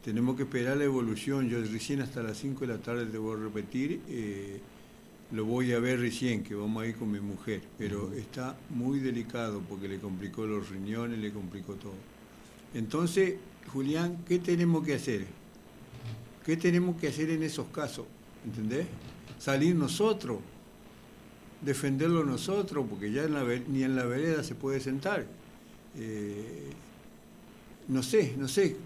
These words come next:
Speaker 1: ¿qué más te puedo decir de eso? Eh, si vos salís y te defendés, eh,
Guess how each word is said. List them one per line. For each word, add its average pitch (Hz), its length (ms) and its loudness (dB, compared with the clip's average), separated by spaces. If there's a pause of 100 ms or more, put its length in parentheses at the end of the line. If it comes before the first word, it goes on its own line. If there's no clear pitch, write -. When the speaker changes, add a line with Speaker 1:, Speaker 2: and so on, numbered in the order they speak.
(100)
Speaker 1:
¿qué 160 140 4
más 170 260 4
te 165 80 2
puedo 180 240 2
decir 170 360 2
de 214 120 8
eso? 117 320 0
Eh, 113 420 -2
si 135 240 2
vos 175 200 2
salís 180 640 2
y 135 80 0
te 147 160 0
defendés, 165 760 6
eh, 139 480 0